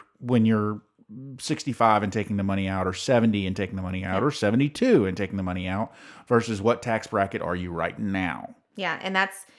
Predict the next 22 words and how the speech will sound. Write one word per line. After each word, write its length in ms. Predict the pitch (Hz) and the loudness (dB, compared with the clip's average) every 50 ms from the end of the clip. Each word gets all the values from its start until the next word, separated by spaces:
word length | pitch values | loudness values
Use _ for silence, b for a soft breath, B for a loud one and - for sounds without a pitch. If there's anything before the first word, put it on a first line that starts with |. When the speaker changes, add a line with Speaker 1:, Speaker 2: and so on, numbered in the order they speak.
| b b _ | b b _
Speaker 2:
you 60 | 185 | -10
know, 60 | 185 | -6
these 220 | 175 202 226 226 - | -4 -4 -4 -4 0
contributions 840 | 269 247 240 247 262 233 233 226 226 226 - - 240 226 214 202 - | 0 0 0 0 -2 -4 -2 -2 -2 -2 -2 -4 -4 -4 -4 -4 -4
and 180 | 185 202 220 | -4 -2 -2
the 80 | 240 - | -2 0
earnings, 440 | 185 196 196 196 196 190 190 190 180 | 0 0 0 0 -2 -6 -6 -8 -8
they're 120 | 185 175 | -8 -6
growing 280 | - 175 165 165 165 160 | -4 -4 -4 -4 -6 -6
tax 300 | - 165 - - - - | -6 -6 -6 -6 -10 -14
deferred. 680 | - 180 - _ 285 277 269 262 262 254 254 254 254 B B B B B B B B B B B _ - 185 - _ _ _ _ | -16 -16 -6 _ 2 2 4 4 4 4 2 2 -2 B B B B B B B B B B B _ -20 -20 -20 _ _ _ _
But 140 | 233 226 | 4 8
obviously, 540 | 233 233 240 262 269 262 - - 247 233 220 | 8 8 6 6 2 -2 0 0 0 0 0
if 140 | 196 - - | -2 -2 -2
you're 120 | 226 269 | -2 -2
signing 380 | 269 - - 269 262 254 240 220 | -2 0 -2 0 0 0 0 0
up 160 | 208 202 - | 0 0 0
and 100 | 185 185 | 0 0
that's 220 | 196 202 202 - - | 0 -2 -2 -4 -4
your 100 | 196 190 | -4 -2
only 160 | 190 185 185 | -2 0 0
option 480 | 190 226 233 - - 302 302 320 320 | 0 0 0 -2 -6 -8 -10 -10 -12